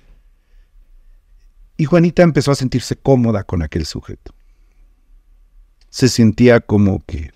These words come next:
pues, lo había conocido antes seguramente, pero no se acordaba de dónde. La música sonaba, las demás compañeras y parroquianos convivían con sus clientes.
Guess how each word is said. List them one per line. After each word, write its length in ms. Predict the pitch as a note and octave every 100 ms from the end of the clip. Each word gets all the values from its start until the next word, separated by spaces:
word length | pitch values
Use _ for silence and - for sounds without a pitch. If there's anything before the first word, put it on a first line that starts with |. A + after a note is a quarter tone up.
| _
pues, 240 | F3 - -
lo 80 | G#3
había 280 | F#3 F#3 F#3+
conocido 520 | F#3 D3+ B2 D3 C#3+
antes 300 | C3+ C3+ C#3
seguramente, 880 | G#2 G#2+ A2+ A2+ E3+ E3+ - E2 - _ _ _ -
pero 160 | D3
no 100 | D#3
se 60 | C3
acordaba 400 | A2 A2 A2 G#2
de 80 | E2+
dónde. 320 | E2+ D2+ - _ _ _ - - _ _ _ _ _ - _ _ _ _ _ _ _ _ _ _ - _ _ _ _ _ - _ _ _ _ _ _ _ _ _ - _ -
La 160 | A2
música 460 | A2 C#3 - - F2+
sonaba, 680 | - G#2 C#3+ D#3 D3+ D3 -
las 280 | - B2+ A#2+
demás 460 | B2+ C#3+ D#3+ F3 -
compañeras 880 | D3+ C#3+ C3+ C3 B2+ C#3+ D3 C#3+
y 40 | A#2
parroquianos 640 | A#2 A2+ - C#3 D3 - _ _
convivían 640 | B2 A2+ A2+ A2+ B2 B2
con 220 | - G#2+
sus 180 | - -
clientes. 800 | - B2+ C#3+ D3 E3+ E3 -